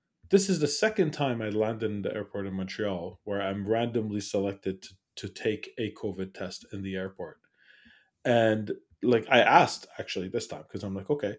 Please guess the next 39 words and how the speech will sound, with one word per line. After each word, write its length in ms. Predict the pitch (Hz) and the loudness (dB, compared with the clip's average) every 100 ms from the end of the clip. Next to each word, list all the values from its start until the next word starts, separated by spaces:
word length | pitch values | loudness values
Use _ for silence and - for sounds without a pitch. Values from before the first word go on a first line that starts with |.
| - - - | -14 -12 -4
w-, 160 | 123 127 | -2 10
what 260 | 147 - | 10 10
percentage 500 | 160 - 156 185 120 | 0 4 4 4 2
of 80 | 113 | 0
people?" 280 | 104 92 92 | 0 -4 -4
'Cause 140 | 120 | 0
I'm 120 | 117 120 | 2 2
looking 220 | - 190 | 4 4
at 100 | 147 | 4
the 80 | 113 | 4
lineup 320 | 117 120 117 | 4 2 -2
of 100 | 107 | -4
people 220 | 117 113 | -4 0
who 60 | 107 | 0
are 80 | |
just, 220 | 95 107 - _ _ - - | 2 0 -2 _ _ -20 -6
"You 120 | 123 | -4
can 160 | 135 135 | 0 8
go 140 | 151 | 8
home," 340 | 151 180 113 120 _ _ _ - | 10 6 4 -4 _ _ _ 2
and 100 | 110 | 6
the 80 | |
<laughs> 80 | 120 | 6
lineup 380 | 113 - 135 - | 4 0 0 2
of 160 | 123 - | 2 2
people 300 | 123 120 120 | -2 2 2
who 120 | 113 | 4
are 100 | 107 | 4
like, 220 | 107 104 98 | 4 2 0
"You 120 | 101 | -2
have 140 | 101 | -2
to 80 | 107 | -2
take 180 | 135 131 | -2 -2
the 60 | |
test," 320 | 147 165 127 - - - - | 2 4 4 0 -14 -12 -2
and 100 | 110 | -2
it 100 | 110 117 110 | -2 -6 4
looks, 340 | 123 123 - | 4 4 2
like, 260 | 101 98 | 2 2